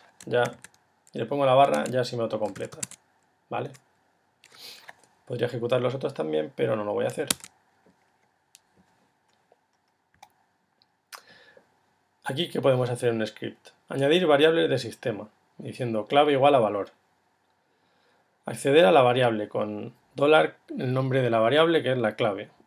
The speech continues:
<clears throat> Por ejemplo, una variable típica que hemos visto muchas veces es la va-, eh, la dollar home. Pues podemos hacer echo dollar home, echo editor es el editor por defecto. Vamos a ver qué tenemos aquí.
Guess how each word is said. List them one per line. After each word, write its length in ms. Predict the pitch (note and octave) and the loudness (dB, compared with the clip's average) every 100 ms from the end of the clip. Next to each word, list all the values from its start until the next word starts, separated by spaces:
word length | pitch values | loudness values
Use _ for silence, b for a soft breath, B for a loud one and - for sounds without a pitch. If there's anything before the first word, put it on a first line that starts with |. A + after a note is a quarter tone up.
| _ | _
<clears throat> 760 | - - F#3+ F3+ F#3 D3+ G#2+ - _ _ B B B _ _ _ _ - | -8 -2 -2 0 0 0 -4 -12 _ _ B B B _ _ _ _ -10
Por 120 | C3 | -8
ejemplo, 640 | A2+ D#3+ D#3+ F3 F#3 A3+ - - | -2 -2 2 4 4 2 -10 -10
una 180 | C3 A#2 | -4 -2
variable 480 | A#2 B2+ A#2+ B2 | 0 0 -2 -4
típica 380 | A#2+ F#3 E3+ E3 | -4 -4 0 0
que 60 | B2+ | 0
hemos 160 | B2 | -2
visto 200 | A#2+ A#2 | -4 -4
muchas 220 | B2 B2 C#3+ | -6 -4 0
veces 240 | D#3+ D#3+ | 0 0
es 120 | D3 | -2
la 160 | C3+ A2+ | -2 0
va-, 240 | G#2+ A#2 - | 0 -4 -6
eh, 340 | A2 G#2+ A2 | -8 -8 -10
la 160 | A#2 G#2+ | -10 -8
dollar 300 | G#2+ A2+ A2+ - | -4 -2 -2 2
home. 300 | F3 G#2+ F#2+ - | 2 2 -8 -12
Pues 280 | B2 B2 - _ | -8 -8 -12 _
podemos 220 | - B2 A#2 | -8 -8 -4
hacer 240 | A#2+ B2 | -4 -2
echo 220 | B2+ B2+ | -2 0
dollar 220 | B2 C3 C3 | 2 0 0
home, 300 | F3+ F#3+ A3 b b b b b b _ | 2 2 -2 b b b b b b _
echo 500 | C3+ B2+ - A#2+ - - - | -6 -4 0 0 -2 -8 -2
editor 480 | D#3 C3+ A#2 B2 | 0 0 -2 -2
es 100 | B2 | -2
el 140 | A#2+ A#2 | -2 -4
editor 280 | A2+ A2+ B2 | -4 -4 -4
por 140 | B2 | -2
defecto. 440 | A#2+ F3+ F3+ F3 | 0 0 -2 -2
Vamos 200 | D#3 A2+ | -2 -4
a 60 | G#2+ | -6
ver 80 | G#2+ | -8
qué 100 | - | -8
tenemos 300 | - G#2 G#2 | -10 -8 -8
aquí. 320 | - D#3+ E3 | -8 -6 -6